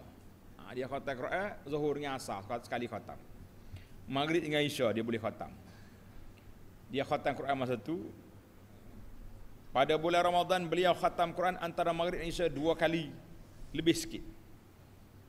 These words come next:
Macam mana, wallahu a'lam lah, kita baca. Ada juga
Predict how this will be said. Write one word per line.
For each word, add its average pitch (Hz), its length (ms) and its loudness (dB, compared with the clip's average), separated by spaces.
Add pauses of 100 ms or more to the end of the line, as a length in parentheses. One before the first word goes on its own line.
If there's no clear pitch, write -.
(240)
Macam 127 320 0
mana, 151 80 0
wallahu 120 320 2
a'lam 107 240 4
lah, 107 160 -4
kita 107 240 -6
baca. 101 320 -2 (1600)
Ada 180 240 6
juga 202 320 0